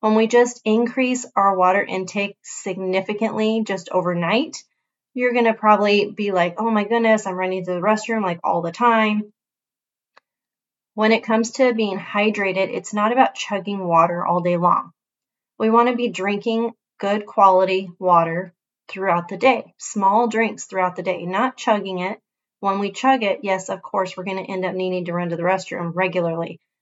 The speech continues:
because your body's not able to absorb the water that quickly.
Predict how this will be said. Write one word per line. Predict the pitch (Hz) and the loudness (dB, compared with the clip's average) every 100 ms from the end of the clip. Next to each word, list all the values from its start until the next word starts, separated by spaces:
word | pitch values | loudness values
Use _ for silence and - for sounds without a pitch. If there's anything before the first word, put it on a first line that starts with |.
| _ _ - | _ _ -6
because | 220 226 | -2 0
your | 220 | 6
body's | 208 208 226 | 6 6 4
not | 208 196 - _ | 2 0 0 _
able | 202 185 175 | -4 -2 -2
to | 175 - | -4 -6
absorb | 175 165 180 220 | -6 -4 0 0
the | 214 170 | 2 4
water | 160 170 | 4 4
that | 170 - | -2 -4
quickly. | - 185 170 - 170 | -6 -8 -6 -14 -14